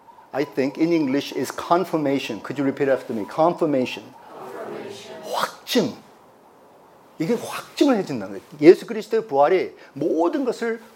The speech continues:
Speaker 1: 확증해 주는데, 구체적으로 말하자면 예수 그리스도의 정체성, 그의 공로, 그의 약속, 그가 의미하는 것.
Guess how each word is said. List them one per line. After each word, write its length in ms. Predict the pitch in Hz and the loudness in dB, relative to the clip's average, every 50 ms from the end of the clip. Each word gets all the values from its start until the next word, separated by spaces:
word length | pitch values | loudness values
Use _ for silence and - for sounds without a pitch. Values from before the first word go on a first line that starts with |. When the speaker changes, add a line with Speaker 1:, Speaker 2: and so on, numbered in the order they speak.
| - | -8
Speaker 1:
확증해 840 | - - - - - - - - 294 269 269 262 - - - 151 143 | -6 -6 -6 -8 -10 -6 0 2 2 2 2 -2 -4 -6 -6 -4 -4
주는데, 560 | 131 147 151 139 139 139 156 185 214 - - - - - _ - - - | -2 -2 -2 0 2 4 4 4 4 2 -8 -18 -20 -20 _ -20 -20 -10
구체적으로 540 | - 151 135 - - 165 160 156 147 131 - | -6 -6 -4 0 0 0 0 0 -2 -2 -2
말하자면 540 | 143 107 101 98 95 110 101 110 139 165 208 - - - - - - - - - - - - - - - - - - - - - - - - - - - - - - - - | -2 -4 -4 -6 -6 -8 -10 -10 -10 -12 -14 -16 -20 -20 -20 -20 -20 -20 -20 -20 -20 -20 -20 -20 -20 -20 -20 -20 -20 -20 -20 -20 -20 -20 -20 -20 -20 -20 -20 -20 -16 -2 4
예수 300 | 143 156 170 180 - - | 6 8 8 8 6 2
그리스도의 360 | 151 160 156 - - 170 160 | -4 -4 -4 -2 -2 -2 -2
정체성, 680 | 160 - 131 190 208 - - 240 - - - 120 107 - - - - - - - - - - - - - - - - - - - - - - - - - - | -4 -6 -8 -8 -6 -6 -8 -10 -10 -10 -14 -14 -14 -16 -20 -20 -20 -20 -20 -20 -20 -20 -20 -20 -20 -20 -20 -20 -20 -20 -20 -20 -20 -20 -20 -20 -20 -12 -4
그의 300 | - 165 180 180 185 185 | 4 8 8 8 8 6
공로, 500 | - 156 170 196 214 233 226 185 - - - - - - - - - - - - - - - - - - - - - - - - | 2 0 0 0 0 0 -2 -4 -8 -12 -16 -20 -20 -20 -20 -20 -20 -20 -20 -20 -20 -20 -20 -20 -20 -20 -20 -20 -20 -20 -10 0
그의 260 | - 180 190 214 185 | 4 4 4 6 6
약속, 640 | 175 151 - - - - - 277 - - - - - - - - - - - - - - - - - - - - - - - - - - - - - - - - - - - | 4 4 2 -2 -8 -2 2 2 2 2 0 -16 -20 -20 -20 -20 -20 -20 -20 -20 -20 -20 -20 -20 -20 -20 -20 -20 -20 -20 -20 -20 -20 -20 -20 -20 -20 -20 -20 -20 -20 -20 -8
그가 360 | - 156 151 139 147 143 147 139 | -4 2 6 6 8 8 6 4
의미하는 580 | 151 190 214 214 233 226 175 - 139 113 104 | 2 0 0 0 -2 -4 -6 -8 -12 -12 -12
것. 80 | 110 | -16